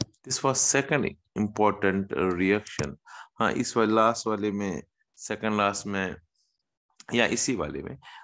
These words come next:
आता है कि ये वाला एन एच टू क्यों नहीं, क्योंकि ये एन एच टू resonance में होता है carbonyl group के साथ इन्वॉल्व,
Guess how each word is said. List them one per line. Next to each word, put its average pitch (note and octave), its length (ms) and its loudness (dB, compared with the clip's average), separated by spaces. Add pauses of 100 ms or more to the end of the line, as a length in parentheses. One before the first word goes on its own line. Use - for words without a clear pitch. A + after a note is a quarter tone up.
(160)
आता G#2+ 260 2
है G#2+ 80 2
कि G#2 160 -2
ये G2+ 180 6
वाला A2+ 240 6
एन A2+ 200 0
एच A2+ 180 0
टू A2+ 100 -6
क्यों A2+ 240 -4
नहीं, A#2 280 -4 (240)
क्योंकि A2 240 -4
ये A#2+ 180 4
एन G#2 200 0
एच G#2 240 0
टू D3+ 220 0
resonance G#2 600 0
में F#2+ 80 -4
होता F2+ 320 -4
है F2+ 60 0
carbonyl F2+ 600 2
group E2+ 160 -4
के - 160 -12
साथ D#2 320 -2
इन्वॉल्व, E2 440 0